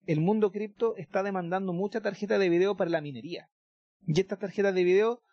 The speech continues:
no solamente están generando una escasez de, de productos, sino que también están utilizando una cantidad de energía brutal.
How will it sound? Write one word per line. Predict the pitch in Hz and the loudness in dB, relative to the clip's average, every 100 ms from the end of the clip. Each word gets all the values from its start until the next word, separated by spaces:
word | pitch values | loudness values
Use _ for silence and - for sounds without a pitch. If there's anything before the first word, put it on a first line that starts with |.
| _ _ | _ _
no | 156 | -6
solamente | 202 220 220 214 | -2 -2 -2 -4
están | - 202 | -2 -2
generando | 190 170 180 190 | -2 -2 -2 -2
una | 180 | -4
escasez | - 143 180 196 - _ _ _ | -4 -6 -4 -4 -8 _ _ _
de, | - 147 151 139 | -2 2 2 2
de | 139 | 0
productos, | 139 220 233 - | 2 0 -2 -8
sino | 156 | -6
que | 165 | -6
también | 160 156 175 | -6 -6 -4
están | 196 - 185 | -4 -2 -2
utilizando | 185 175 156 - 170 185 | -2 -4 -4 -2 -2 -2
una | 180 | -4
cantidad | 160 151 160 160 | -4 -4 -2 -2
de | |
energía | 165 147 - 170 | -2 -6 -2 0
brutal. | 143 139 185 214 175 | 0 -2 -2 -2 -2